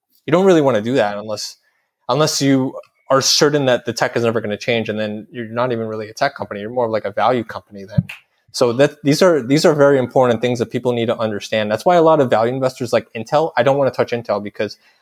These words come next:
I don't know what's going on with Intel. I mean, Intel might actually, because I'll, I'll kind of go back a little bit in time. Like, A M D, people used to laugh at A M D, right?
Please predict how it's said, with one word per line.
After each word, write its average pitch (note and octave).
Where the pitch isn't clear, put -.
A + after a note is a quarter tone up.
I C3
don't E3
know D#3
what's D3
going B2+
on A#2+
with G#2
Intel. G#2
I -
mean, A2
Intel C#3+
might C#3
actually, B2+
because C3+
I'll, B2+
I'll C3
kind D3
of B2+
go B2
back A2+
a C#3+
little C#3+
bit D3
in A2+
time. A#2
Like, A2+
A C3
M D3
D, C3+
people D3
used C#3+
to C3+
laugh A2
at A2
A G#2
M G#2
D, G#2
right? G#2+